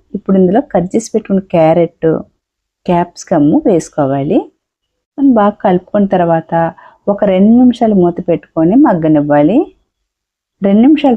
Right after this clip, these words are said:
తర్వాత తీసుకొని ఒకసారి బాగా కలుపుకొని ఇప్పుడు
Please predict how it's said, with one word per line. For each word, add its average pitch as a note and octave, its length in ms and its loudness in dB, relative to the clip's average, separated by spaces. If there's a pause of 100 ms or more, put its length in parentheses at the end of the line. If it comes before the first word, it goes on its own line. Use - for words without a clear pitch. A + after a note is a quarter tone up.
తర్వాత E3+ 260 -2
తీసుకొని D#3 480 -2
ఒకసారి F#3 260 -4 (120)
బాగా D#3 160 -2 (100)
కలుపుకొని D#3+ 640 -2 (880)
ఇప్పుడు F4+ 180 -8